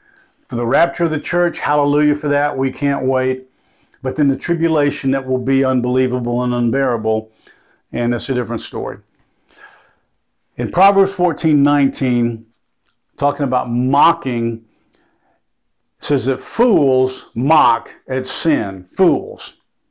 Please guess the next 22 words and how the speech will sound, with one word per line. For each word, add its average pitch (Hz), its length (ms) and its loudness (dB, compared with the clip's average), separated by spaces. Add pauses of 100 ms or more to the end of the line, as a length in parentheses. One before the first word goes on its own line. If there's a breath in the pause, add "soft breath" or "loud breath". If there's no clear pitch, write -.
(180)
Fools. 120 540 -4
But 151 380 -4
with 147 160 2
the 143 120 -2
upright, 147 640 0
there 135 200 -2
is 127 180 -4
favor. 107 540 -4 (400 soft breath)
Fools 190 480 2
mock 139 480 0
sin. 139 380 -2
In 123 100 0
other 135 160 0
words, 131 300 -2
mocking 156 680 2 (360 soft breath)
sin 127 760 -2 (240 soft breath)
is 139 220 -2
a 139 80 -2
foolish 185 520 0
act 151 300 -6
of 139 160 -6
pride. 117 560 -4